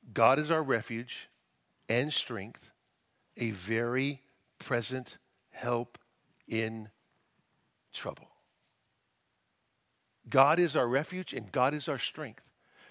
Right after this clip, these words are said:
because he is present with us in trouble. You see, that is the power of God at work.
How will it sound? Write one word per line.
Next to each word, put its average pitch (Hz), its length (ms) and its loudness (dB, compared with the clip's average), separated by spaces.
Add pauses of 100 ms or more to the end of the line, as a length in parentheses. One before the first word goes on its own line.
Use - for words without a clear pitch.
because 135 340 0
he 143 140 -2
is 120 160 -2
present 151 460 -6
with 147 220 -8
us 127 160 -10
in 131 80 -14
trouble. 131 400 -8 (1160)
You - 60 -8
see, 170 240 2 (220)
that 165 160 4
is 190 200 2
the 156 60 -4
power 175 460 -2
of 147 120 -6
God 139 200 0
at - 100 -4
work. 165 460 -12